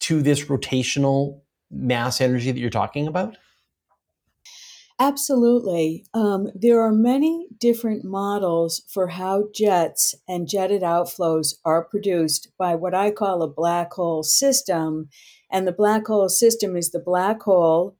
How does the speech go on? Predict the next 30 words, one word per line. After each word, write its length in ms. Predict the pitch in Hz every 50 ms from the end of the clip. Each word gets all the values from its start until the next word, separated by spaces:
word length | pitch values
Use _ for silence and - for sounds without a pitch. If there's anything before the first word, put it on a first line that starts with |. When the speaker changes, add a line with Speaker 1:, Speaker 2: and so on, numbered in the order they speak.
| _ -
Speaker 2:
either 360 | 202 190 190 180 185 175 170
rotating 640 | 170 175 165 165 170 170 - 196 185 180 190 185 180
or 100 | 175 175
non-rotating, 1080 | 170 170 170 175 185 190 190 190 180 170 170 - 175 160 160 156 170 165 165 156 147 _ _ _ _ _ _ -
and 200 | 202 196 190 185
the 120 | 175 175
accretion 500 | 175 - - 208 202 208 - 214 196 190
disk 320 | 175 185 180 175 175 - - -
around 520 | 180 170 180 180 196 214 233 247 240 214
it. 320 | 196 170 156 160 165 - - _ _ _ -
And 160 | 190 185 190
then 100 | 185 185
I 160 | 185 185 180 185
also 460 | - 185 190 202 208 - - 214 202
include 440 | 196 185 185 - 190 185 180 175 -
the 80 | 180
jetted 480 | 170 - - 180 170 170 170 170 165 165 - -
outflow. 720 | 175 165 160 165 - - - 160 147 135 120 110 123 143 - _ _ _ _ _ _ - - - - - _ _ _ _ _ _ _ _ _ _ _ -
It 160 | 233 226 220 226
is 220 | 233 226 220 -
possible 760 | - - 254 294 330 349 330 - 240 214 214 208 208 202 190
that 260 | 208 202 190 185 190
there 220 | 214 196 196 190
are 60 | 190 175
several 640 | - - 233 226 226 220 226 220 208 196 170 - _ -
different 420 | 208 208 208 - 226 208 - -
mechanisms 920 | 196 180 180 185 185 214 202 185 180 175 165 170 - 175 175 180 170 -
that 260 | - 175 160 - - 175
lead 360 | 180 190 202 202 185 196 -
to 440 | - 190 170 165 165 165 156 -